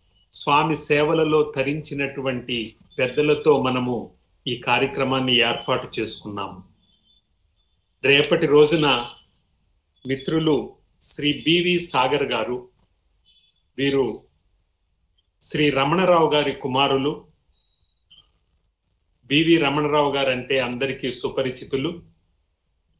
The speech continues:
సనాతన సారథికి సంపాదకులుగా చేశారు, నేషనల్ కోఆర్డినేటర్గా, సేవాదళ కోఆర్డినేటర్గా చేశారు. స్వామి దగ్గర అత్యంత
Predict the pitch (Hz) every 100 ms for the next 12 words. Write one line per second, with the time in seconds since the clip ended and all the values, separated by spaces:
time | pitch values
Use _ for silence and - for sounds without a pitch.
0 | - - 135 131 139 143 139 - 131 131
1 | 123 131 120 127 120 143 135 143 143 131
2 | 131 - 131 - 143 160 175 - _ _
3 | _ _ _ 127 131 151 - 165 151 147
4 | - 135 147 147 143 139 143 135 135 127
5 | - 131 135 143 139 127 131 131 131 131
6 | 131 131 127 120 127 117 135 135 156 -
7 | _ _ _ _ _ _ - - 143 135
8 | 143 143 135 135 123 110 - - _ _
9 | _ _ 139 - - 151 147 - 127 110